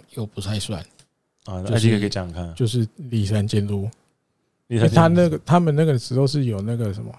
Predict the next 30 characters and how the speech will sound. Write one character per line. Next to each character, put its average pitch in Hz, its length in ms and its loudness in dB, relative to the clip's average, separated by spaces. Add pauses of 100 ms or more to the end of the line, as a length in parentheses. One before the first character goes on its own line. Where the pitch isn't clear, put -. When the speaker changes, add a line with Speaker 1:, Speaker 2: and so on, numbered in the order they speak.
(160)
Speaker 1:
练 127 240 0
习 101 260 -8
生 110 300 -4
制 110 180 -6
度， 104 240 -6 (340)
你 101 220 -6
是 151 160 0
不 113 200 0
用 131 160 6
透 127 200 4
过 123 220 2
选 92 260 -6
秀， 110 140 2
Speaker 2:
嗯， 107 80 6
对。 92 100 -4 (680)
Speaker 1:
你 110 100 -10
先 135 220 0
来 120 140 2
当 123 200 0
练 123 140 0
习 107 220 -4
生， 110 400 -2 (120)
然 101 160 -8
后 110 60 -2
好 95 260 -6
了 92 80 -6
再， 104 300 -4 (420)
如 110 140 -8
果 110 140 -2
OK， 110 440 0